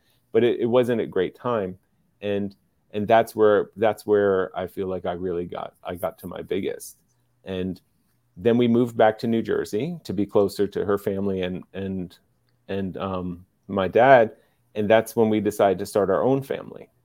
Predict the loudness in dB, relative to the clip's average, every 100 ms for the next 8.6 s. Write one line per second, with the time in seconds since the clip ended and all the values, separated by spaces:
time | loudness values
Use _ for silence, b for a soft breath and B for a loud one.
0 | _ _ _ _ _ _ _ -8 -4 -4
1 | -8 _ _ _ _ _ 2 2 2 0
2 | 4 4 4 4 4 4 4 2 2 -2
3 | -4 -4 -4 -2 -4 -4 -8 -6 -6 -6
4 | -8 -8 -4 -4 -4 -6 -8 -10 -8 -10
5 | -8 -12 -10 -10 -10 -20 _ -2 0 2
6 | 2 4 4 4 2 -4 -6 -6 0 2
7 | 2 -2 -4 -2 -2 -2 2 2 2 -2
8 | -4 -6 -6 -8 -12